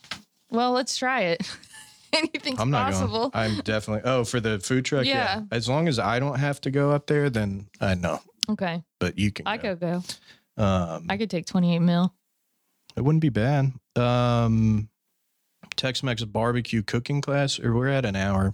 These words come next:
Speaker 1: Yeah.
Speaker 2: Maybe I'll, I'll talk about that another time. We had an awesome
Speaker 1: Let's
Speaker 2: cooking class.
Speaker 1: Yeah.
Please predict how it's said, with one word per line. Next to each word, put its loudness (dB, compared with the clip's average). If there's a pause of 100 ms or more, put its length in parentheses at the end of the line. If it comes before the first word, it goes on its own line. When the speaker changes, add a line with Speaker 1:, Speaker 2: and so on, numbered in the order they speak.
(120)
Speaker 1:
Yeah. 0
Speaker 2:
Maybe -4 (420)
I'll, 2
I'll 0
talk -2
about -2
that 0
another -2
time. 0
We 2
had 0
an -4
awesome 0
Speaker 1:
Let's -8
Speaker 2:
cooking -2
class. 2
Speaker 1:
Yeah. 0